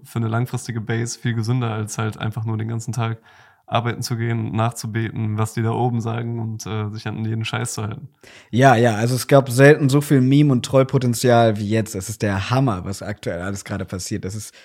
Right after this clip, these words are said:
Speaker 2: wir haben eine goldene Zeit, eine goldene Zeit für die Unterhaltungsindustrie und für die, ja, ich sag mal, Comedy-Industrie und, äh, genau das ist halt so der Weg. Ich hab mir auch gedacht, ich war am Anfang auch so ein bisschen ernster, als das Ganze losging.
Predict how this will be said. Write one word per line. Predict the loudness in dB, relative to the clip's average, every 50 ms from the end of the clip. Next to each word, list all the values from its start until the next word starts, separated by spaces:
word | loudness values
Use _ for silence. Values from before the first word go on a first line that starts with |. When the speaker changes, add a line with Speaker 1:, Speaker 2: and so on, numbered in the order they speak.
| _ _ _ _ -4
Speaker 2:
wir | 0 2
haben | 4 4
eine | 4 4
goldene | 8 8 10 10 10 8 6 2
Zeit, | 2 4 6 8 8 8 8
eine | 6 2 2
goldene | 4 6 6 6 4 2 0
Zeit | 2 0 2 2 2 0
für | -2 -2 -2
die | 0 0 -2
Unterhaltungsindustrie | -2 -2 0 0 0 0 0 0 -2 -2 -2 -2 -2 -4 -4 -4 -4 -2 -2
und | -2 -2
für | -4 -2
die, | 0 0 0 0 -2 -6 -10 -20 -20 -20 -20 -20 _ _ -6
ja, | -2 0 0
ich | 0
sag | 0 0 0
mal, | 2 0 0 0 -2 -4 -6 -2
Comedy-Industrie | 2 4 6 6 6 6 4 4 2 2 0 -2 -4 -2 0 0 2 2
und, | 2 0 0 0 -2 -2
äh, | 0 0 2 2 0 -2 -4 _ _ _ _ _ _ 2
genau | 6 8 10 10
das | 10 10 8
ist | 6 4 4
halt | 4 4 4
so | 2 2 2
der | 4 2 2 2
Weg. | 0 0 -2
Ich | -2 -4
hab | -2
mir | -2 -2 -4
auch | -4 -4
gedacht, | -2 -2 -2 -2 -2
ich | -4 -6
war | -4 -4
am |
Anfang | -4 -4 -4 -4 -6 -6
auch | -4
so | -4 -2
ein | -2
bisschen | -2 -2 -2 -4 -6
ernster, | -2 0 2 2 2 2 0 0
als | 0 0 -2
das | -6 -4
Ganze | -2 -2 -2 -2 -2
losging. | -4 -4 -4 -2 0 0 0 0 -2